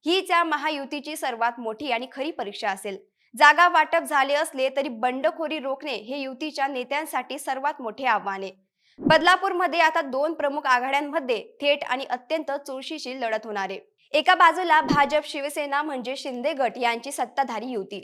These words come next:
तर दुसऱ्या बाजूला आठ पक्षांची ऐतिहासिक महायुती.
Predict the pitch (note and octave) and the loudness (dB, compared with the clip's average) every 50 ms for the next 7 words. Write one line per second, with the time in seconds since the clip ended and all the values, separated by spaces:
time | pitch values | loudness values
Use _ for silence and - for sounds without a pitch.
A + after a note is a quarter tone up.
0 | - - G#3+ F#3 G3+ G3+ - - B3+ B3 C4 C4+ C#4 F4+ E4+ C#4+ B3+ C4 - - | -12 -12 -8 -8 -8 -8 -4 -4 0 2 2 2 2 0 2 2 2 2 0 -6
1 | - - - - D4+ D#4+ F4+ - - E4+ D#4+ D#4+ - - E4 D#4 D#4 D#4 - D4 | -6 2 6 8 8 8 6 4 0 -2 -2 -2 -2 -2 -2 -2 -2 -4 -6 -8
2 | D#4 - - B3 A#3+ B3 C#4 B3+ B3 A3+ G#3+ - C4 C#4 C4+ C4 A3+ G#3+ A3 A3 | -6 -2 -2 -4 -4 -4 -6 -4 -4 -4 -4 -4 -10 -12 -8 -6 -6 -4 -4 -6
3 | G#3+ G3 F#3+ - G#3 - | -6 -6 -8 -10 -14 -16